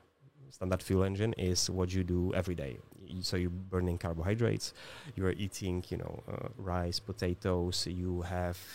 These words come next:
a good reservoir of, of, of glycogen and carbohydrates. So you're fine. But when this gets depleted, and this is usually after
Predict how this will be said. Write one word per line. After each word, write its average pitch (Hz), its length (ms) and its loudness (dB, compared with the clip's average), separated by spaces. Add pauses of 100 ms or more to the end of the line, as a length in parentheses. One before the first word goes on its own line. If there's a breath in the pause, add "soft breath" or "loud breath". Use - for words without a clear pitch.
(340)
a 92 240 2
good 92 320 0
reservoir 92 600 2
of, 87 200 -2
of, - 220 -10
of 98 140 -6
glycogen 90 600 2 (140)
and 90 180 -2
carbohydrates. - 680 -4 (280 soft breath)
So 101 120 0
you're 98 80 6
fine. 76 300 0 (440 soft breath)
But 92 180 2
when 107 480 6
this 107 360 0
gets 95 240 0
depleted, 95 720 -2
and 92 140 -2
this 98 140 4
is 95 140 2
usually 92 460 2
after 90 360 -2